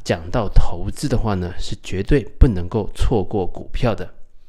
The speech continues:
也因此呢，在比尔的财经厨房当中呢，我们将股票当作是一种食材，它是一个基本的材料。那透过这个基本的材料，我们可以逐步的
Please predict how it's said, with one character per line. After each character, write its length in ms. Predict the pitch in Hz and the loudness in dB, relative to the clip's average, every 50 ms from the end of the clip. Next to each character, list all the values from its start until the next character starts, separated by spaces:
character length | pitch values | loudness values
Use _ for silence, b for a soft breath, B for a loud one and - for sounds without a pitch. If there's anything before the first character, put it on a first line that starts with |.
| - B B B B B B B B B B | -20 B B B B B B B B B B
也 120 | 123 123 | -2 -2
因 160 | 147 180 202 | 0 0 -2
此 160 | 190 - - 104 | -2 -2 -4 -2
呢， 140 | 98 101 101 | -2 -2 -2
在 360 | - - 160 147 135 127 123 | -2 -2 0 0 0 0 -2
比 220 | 120 - 120 147 170 | -2 -2 0 0 0
尔 60 | 113 | 0
的 120 | 92 92 | 0 -4
财 200 | 87 - 104 95 | -4 -4 -4 -4
经 160 | 92 107 120 | -4 -4 -6
厨 160 | 117 - - 87 | -6 -6 -6 -6
房 200 | 90 92 92 92 | -6 -6 -4 -2
当 180 | 104 104 101 | -2 -2 -2
中 220 | 98 110 104 101 98 | -2 -2 -2 -2 -4
呢， 100 | 95 95 | -4 -4
我 140 | 107 101 | -6 -6
们 120 | 92 98 101 | -6 -6 -6
将 220 | 101 117 120 127 | -4 -4 -6 -4
股 180 | 131 - 104 - | -6 -8 -8 -4
票 260 | - - - 135 120 104 - - - - - - | 2 2 2 2 2 0 -2 -4 -2 -4 -6 -6
当 240 | - 113 104 104 104 | -4 -2 -2 -2 -2
作 180 | 104 - 104 95 | -2 -2 -4 -4
是 160 | - - 113 | -2 -4 -4
一 60 | 104 | -4
种 220 | 95 95 90 90 | -4 -6 -8 -8
食 300 | 90 - - - 92 101 | -10 -10 -10 -6 -6 -6
材， 400 | 117 - - - 92 87 95 117 - - B B B B B B B | -4 -4 -6 -6 -4 -4 -4 -4 -4 -6 B B B B B B B
它 140 | - - 101 | -4 -4 -4
是 180 | - - 120 101 | -2 -4 -4 -4
一 40 | 98 | -4
个 180 | - - 101 | -2 -2 -4
基 260 | - - - 123 123 131 | -4 -2 -2 0 0 2
本 220 | 123 - 92 82 | 2 2 0 0
的 60 | 87 95 | -4 -6
材 320 | - - - - - 82 85 | 6 6 6 6 6 2 0
料。 180 | 104 120 107 - - - - B B B B B B B | 2 2 2 0 -4 -10 -12 B B B B B B B
那 100 | - 98 | -6 -2
透 240 | - - - 143 123 | -2 0 0 0 0
过 140 | - 117 107 | 0 0 -2
这 120 | - 120 | -2 -2
个 80 | 104 98 | -4 -6
基 200 | - - 170 175 | -4 -4 -4 -2
本 120 | - 98 | 0 -2
的 80 | 85 80 | -2 -2
材 220 | - - - 87 | -8 -8 -8 -10
料， 200 | 82 90 101 101 - - - | -6 -4 -6 -6 -6 -10 -10
我 80 | - 98 | -10 -8
们 160 | 87 95 101 | -8 -6 -8
可 140 | - - 98 | -6 -6 -8
以 40 | 90 - | -8 -6
逐 240 | - - 90 95 | -8 -6 -6 -6
步 240 | 110 - - 156 127 | 4 6 6 6 6
的 240 | 101 101 98 92 | 4 0 -2 -2